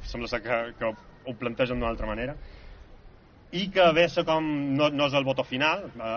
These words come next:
aquí no hi ha final, òbviament, però és el tercer botó, eh, de, de tota aquesta estratègia que s'està donant a Granada.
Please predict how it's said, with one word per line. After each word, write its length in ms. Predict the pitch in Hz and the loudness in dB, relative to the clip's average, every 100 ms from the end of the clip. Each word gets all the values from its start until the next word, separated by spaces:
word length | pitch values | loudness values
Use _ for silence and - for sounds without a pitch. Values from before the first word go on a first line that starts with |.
| 113 | -4
aquí 140 | 127 | -2
no 100 | 127 | 0
hi 40 | 117 | 0
ha 60 | |
final, 380 | - 123 143 175 | -2 -2 -2 -4
òbviament, 340 | 120 120 151 | -6 -6 -4
però 240 | 160 131 143 | 2 6 6
és 120 | 151 | 4
el 140 | 160 143 | 2 0
tercer 240 | 131 - 139 | -2 0 0
botó, 360 | 135 143 170 - - - | 0 -2 -4 -8 -20 -12
eh, 180 | 147 180 - - - | -10 -10 -14 -20 -10
de, 300 | 123 120 120 120 | 0 2 2 0
de 80 | |
tota 160 | 131 131 | -6 -6
aquesta 240 | 131 131 | -6 -6
estratègia 420 | 135 127 131 131 135 | -4 -2 0 -2 -2
que 120 | 127 | -6
s'està 180 | 113 120 | -4 -2
donant 240 | 117 107 101 | -2 -4 -6
a 40 | |
Granada. 400 | 95 92 90 | -6 -8 -10